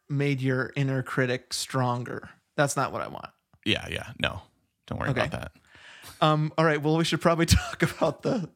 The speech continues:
Speaker 1: September goal.
Speaker 2: Yeah.
Speaker 1: Um, uh, so you, you texted me and said, "You got this nice new watch, bro.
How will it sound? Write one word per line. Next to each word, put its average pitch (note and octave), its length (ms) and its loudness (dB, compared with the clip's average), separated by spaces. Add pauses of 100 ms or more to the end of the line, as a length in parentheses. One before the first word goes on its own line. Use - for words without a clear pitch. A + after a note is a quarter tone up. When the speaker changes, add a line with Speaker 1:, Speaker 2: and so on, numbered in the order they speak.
Speaker 1:
September D#3 680 -2
goal. - 560 -4 (680)
Speaker 2:
Yeah. - 80 -18 (1300)
Speaker 1:
Um, D3+ 180 6 (480)
uh, C#3 260 4 (420)
so G3 180 8
you, G3+ 260 6 (120)
you F#3 140 4
texted G3 520 4
me F3 200 4
and E3 160 0
said, D3+ 480 2 (1120)
"You F#3 100 -4
got G3+ 200 0
this - 200 -2
nice F3 380 2
new D#3+ 100 4
watch, E3+ 380 0
bro. F3 380 2